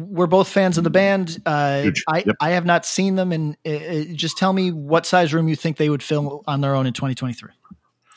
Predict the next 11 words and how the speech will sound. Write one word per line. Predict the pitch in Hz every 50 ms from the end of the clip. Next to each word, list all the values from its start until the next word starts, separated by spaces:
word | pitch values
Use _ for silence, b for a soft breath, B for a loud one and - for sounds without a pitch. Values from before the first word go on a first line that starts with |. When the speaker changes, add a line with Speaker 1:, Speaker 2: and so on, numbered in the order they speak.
| b b b b b b b
Speaker 2:
If | - -
it's | - -
played | - 127 131 131 127 127
in | 123
New | 127
York | 127 127 127 117
City, | - - 135 131 131
you | 131 127
could | 123 120
probably | - 143 131 123 127 110
do | 95 - 107 107 107 107 107 104 101 101 98 98 95 92 90 92 90